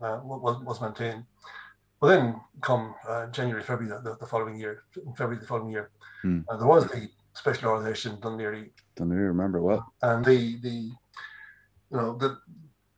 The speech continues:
Speaker 1: uh, the proposal to, to, to, uh, reconstitute the party was defeated.
Speaker 2: Hmm.
Speaker 1: Uh, and then that led to the walkout of Prentice de Rosa and his allies,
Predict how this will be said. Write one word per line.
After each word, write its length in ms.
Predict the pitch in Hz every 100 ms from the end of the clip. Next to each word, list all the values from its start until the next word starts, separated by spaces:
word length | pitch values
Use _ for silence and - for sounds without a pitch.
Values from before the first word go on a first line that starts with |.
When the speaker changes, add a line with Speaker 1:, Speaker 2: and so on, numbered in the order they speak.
| - - - -
Speaker 1:
uh, 100 | 120
the 100 | 123
proposal 420 | 127 151 139 127
to, 340 | 127 113 110 -
to, 460 | 131 117 127 120 120
to, 300 | 123 113 107
uh, 280 | 104 101 104 - _ - -
reconstitute 520 | 143 - - - 117
the 60 | -
party 260 | 113 107
was 140 | 104 104
defeated. 460 | 117 127 127 127 - _ - -
Speaker 2:
Hmm. 120 | 73 - _ -
Speaker 1:
Uh, 260 | 117 113 131
and 360 | 120 107 104 110
then 140 | 117
that 180 | 113 107
led 200 | 110 -
to 80 | 110
the 100 | 107
walkout 340 | 107 - 110
of 120 | 104
Prentice 280 | - 120 120
de 80 | 110
Rosa 340 | 107 107 107
and 100 | 104
his 120 | 110
allies, 500 | 110 107 104 107 -